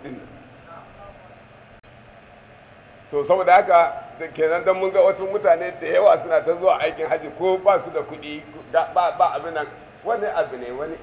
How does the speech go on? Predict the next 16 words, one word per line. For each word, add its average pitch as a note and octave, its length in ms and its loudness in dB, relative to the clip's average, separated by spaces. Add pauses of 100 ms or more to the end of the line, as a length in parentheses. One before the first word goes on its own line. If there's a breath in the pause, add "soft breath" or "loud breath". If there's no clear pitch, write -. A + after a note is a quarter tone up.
iko E3+ 340 -12
ne A#2 140 -14
na A#2+ 160 -12
Allah, A2+ 220 -10 (140)
kira E3 240 -2
ne C3 160 -10
na C3 200 -14
Allah, A#2+ 260 -6
rubutu C3 400 -14
ne C#3 100 -8
na B2 140 -12
Allah B2+ 240 -6
subhanahu G#2+ 480 -10
wataala. G#2+ 380 -6
Dama D3+ 560 4
dai D#3+ 100 -2